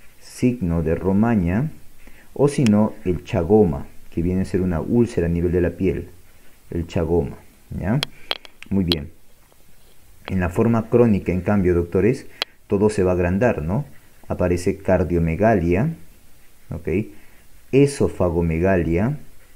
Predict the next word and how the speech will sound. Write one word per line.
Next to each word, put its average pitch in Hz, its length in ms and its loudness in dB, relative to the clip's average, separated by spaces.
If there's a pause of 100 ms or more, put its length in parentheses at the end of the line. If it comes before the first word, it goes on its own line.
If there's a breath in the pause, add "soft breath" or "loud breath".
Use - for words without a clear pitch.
(520 soft breath)
esofagomegalia 98 3250 -2